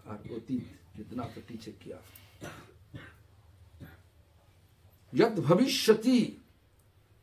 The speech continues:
पीछे जो पाप कर्म किया, पाप कर्म का फल, अभी जो पाप कर्म बन रहा, दोनों का फल मिला के जो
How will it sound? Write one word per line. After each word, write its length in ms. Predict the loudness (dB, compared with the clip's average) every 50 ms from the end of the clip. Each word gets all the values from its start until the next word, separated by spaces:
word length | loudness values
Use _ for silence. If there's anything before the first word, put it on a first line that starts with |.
| _ _ _ _ _ _ _ _ -20 -20 -20 -10 -4
पीछे 340 | -2 -2 -2 2 4 4 4
जो 220 | 6 4 2 -2
पाप 500 | -2 2 6 6 8 8 6 4 0 -6 -2 4
कर्म 320 | 6 6 6 6 4 2
किया, 320 | -4 0 4 6 6 8 6 4 0 -10 -20 -20 _ _ _ _ _ _ _ _ _ _ _ _ _ _ _ _ _ _ _ _ _ _ _ _ _ _ _ 6
पाप 320 | 6 6 6 4 2 4
कर्म 300 | 6 6 8 6 4 0
का 160 | 2 2 2 2
फल, 420 | 2 2 2 4 4 4 2 -2 -8 -18 _ _ _ _ _ _ _ _ _ _ _ _ _ _ _ _ -8 -4
अभी 240 | 0 2 4 4
जो 220 | 4 6 6 6 6
पाप 440 | 6 6 8 8 8 8 4 2 2
कर्म 360 | 4 4 4 4 2 0 -2 -4 -8 -12 -16 -20 -20 -20 -18
बन 320 | -2 4 6 6 8 6 6
रहा, 460 | 4 2 0 -2 -4 -10 -12 -16 -20 -20 -20 -20 -20 -20 -20 -20 _ _ -20 -20 -20 -20 -16
दोनों 460 | 0 4 6 6 8 8 8 8 8
का 220 | 8 6 6 4 4
फल 440 | 4 0 -6 2 6 6 6 6 4
मिला 420 | 2 0 2 6 8 8 8 8
के 380 | 8 4 2 2 2 0 -4 -10 -16 -20 -20 -20 -20 -20 -20 -20 -20 -20 -20 -20 -16 -12
जो 340 | -2 2 4 6 6 6